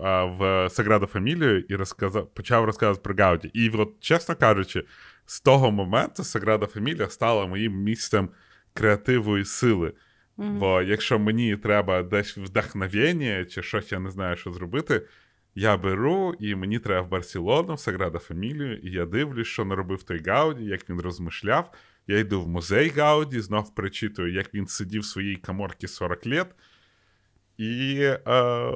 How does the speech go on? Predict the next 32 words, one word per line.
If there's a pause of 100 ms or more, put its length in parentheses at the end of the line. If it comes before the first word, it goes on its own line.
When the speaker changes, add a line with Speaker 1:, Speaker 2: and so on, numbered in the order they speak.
(680)
Speaker 1:
воно
приходить.
Ну,
коротше,
він
мені
також
Гауді
продав
як,
знаєш,
такого
митця.
Він
сам, (400)
по
суті,
знаєш,
такий, (640)
ну, (400)
Гауді,
якому
не
дали
шанс,
напевно,
поки
що, (500)
е,
зробити
свій,
е,